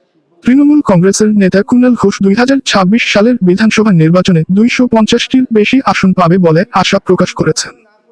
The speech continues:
কিন্তু এই আশা কি সত্যি হবে? তবে মমতার নেতৃত্বে সত্যি এই পরিস্থিতি মোকাবেলা করতে সক্ষম হবে?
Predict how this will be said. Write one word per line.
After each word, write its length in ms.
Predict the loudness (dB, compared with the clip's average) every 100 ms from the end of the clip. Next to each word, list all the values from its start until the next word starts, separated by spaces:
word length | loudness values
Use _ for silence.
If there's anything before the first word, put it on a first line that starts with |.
| _ _ _ _
কিন্তু 340 | -2 -2 2 2
এই 180 | 2 2
আশা 220 | -2 -2
কি 140 | -2
সত্যি 340 | -2 -2 -2 -4
হবে? 180 | -2 -6 -10 _ _ _ -2
তবে 280 | 0 0 -2 -12 -2
মমতার 420 | 0 2 2 2
নেতৃত্বে 500 | 2 0 -2 -2 -2
সত্যি 380 | -2 -2 0 0
এই 160 | 0 0
পরিস্থিতি 480 | 0 -2 -2 -2 0
মোকাবেলা 440 | 0 0 0 0
করতে 300 | -2 -2 -2
সক্ষম 360 | -2 -4 -2 -2
হবে? 200 | -2 -8